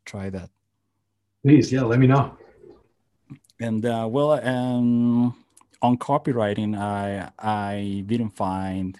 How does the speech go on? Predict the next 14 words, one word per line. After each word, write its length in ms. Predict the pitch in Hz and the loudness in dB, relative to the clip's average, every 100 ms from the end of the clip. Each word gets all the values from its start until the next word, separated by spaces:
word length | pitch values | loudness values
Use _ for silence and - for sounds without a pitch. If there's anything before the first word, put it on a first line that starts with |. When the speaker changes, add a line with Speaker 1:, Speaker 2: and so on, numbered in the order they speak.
| - | -12
Speaker 1:
courses, 600 | - 90 95 135 175 - | -8 -6 -6 -10 -10 -10
but 180 | 107 98 | -10 -6
more 240 | 104 104 | -4 -2
like 440 | 101 92 92 92 - _ | -2 -4 -6 -12 -20 _
books. 440 | 95 101 - - - - | -6 -6 -8 -16 -16 -12
Uh, 440 | 104 101 98 95 92 _ _ _ _ _ - | -8 -8 -6 -8 -10 _ _ _ _ _ -10
are 100 | 101 | -6
there 320 | 101 110 104 - | 0 2 0 -4
any 420 | 107 107 104 101 | -4 -2 -2 -4
books 340 | 95 98 95 - | -6 -8 -8 -6
you 140 | 101 | -4
recommend 440 | 98 95 101 98 110 | -4 -6 -4 -4 -2
on 140 | 98 | -4
copywriting? 640 | 95 87 98 90 95 123 | -8 -12 -10 -8 -8 -10